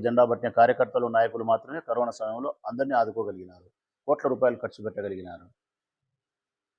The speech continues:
ఇరవై మూడు సచివాలయాలకు మేము సొంత ట్రాక్టర్లు ఇవ్వగలిగినాం వ్యవసాయానికి ఉచితంగా. ఇరవై మూడు సచివాలయాలకు, ఇరవై మూడు రైతు భరోసా కేంద్రాలకు ఇరవై మూడు ట్రాక్టర్లు ఉచితంగా వ్యవసాయ పనిముట్లతో కలిపి ఇచ్చినాం, దాదాపు మూడు కోట్ల రూపాయలు పెట్టి. కరోనా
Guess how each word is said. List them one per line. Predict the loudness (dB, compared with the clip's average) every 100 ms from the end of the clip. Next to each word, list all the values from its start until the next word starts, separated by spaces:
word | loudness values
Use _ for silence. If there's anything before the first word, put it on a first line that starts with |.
| _
ఇరవై | 0 2 4 4
మూడు | 2 2 0 -2 -8 -14
సచివాలయాలకు | 0 6 8 10 8 2
మేము | -2 -2 -4
సొంత | -2 2
ట్రాక్టర్లు | 2 0 -2
ఇవ్వగలిగినాం | 0 0 -2 -4 -8 -14 _
వ్యవసాయానికి | -2 0 4 4 2 -8
ఉచితంగా. | -14 -10 -4 -4 -6 _
ఇరవై | -4 -2 -2 -4
మూడు | -8 -10
సచివాలయాలకు, | -6 2 4 4 4 2 -6 -16 _ _ _ _ 0
ఇరవై | 2 4
మూడు | 2 0
రైతు | -2 2 6
భరోసా | 6 6 0
కేంద్రాలకు | -2 2 4 4 0 -6 -6
ఇరవై | 0 0 0
మూడు | -2 0
ట్రాక్టర్లు | 0 0 -4 -4 -6 -8
ఉచితంగా | -14 -2 0 4 4 2 -16 -20 -14 2
వ్యవసాయ | 4 8 10 10 8
పనిముట్లతో | 2 2 0 0 2
కలిపి | 2 0 -4
ఇచ్చినాం, | -4 -6 0
దాదాపు | 6 6 6
మూడు | 0 -4
కోట్ల | -4 -6
రూపాయలు | -4 -2 -2 -6
పెట్టి. | -18 _ _ _ _ _ _ 2
కరోనా | 6 8